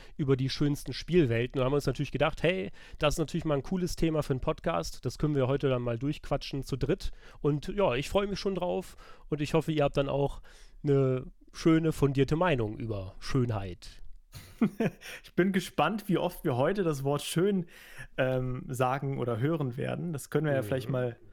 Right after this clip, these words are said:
Speaker 2: aufschreiben oder zählen. Wir machen einfach so Striche dann hier an der Wand, wie oft wir das sagen. Also, ja, ich bin sehr gespannt. Auf jeden Fall, ich sag das jedes Mal am Anfang vom Podcast, eine, ähm,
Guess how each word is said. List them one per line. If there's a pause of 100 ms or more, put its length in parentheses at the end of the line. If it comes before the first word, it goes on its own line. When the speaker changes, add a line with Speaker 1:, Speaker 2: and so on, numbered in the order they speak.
(420)
Speaker 2:
aufschreiben
oder (280)
zählen.
Wir
machen
einfach
so
Striche
dann
hier
an
der
Wand,
wie
oft
wir
das
sagen.
Also, (380)
ja,
ich
bin
sehr
gespannt.
Auf
jeden
Fall, (100)
ich
sag
das
jedes
Mal
am
Anfang
vom
Podcast,
eine,
ähm,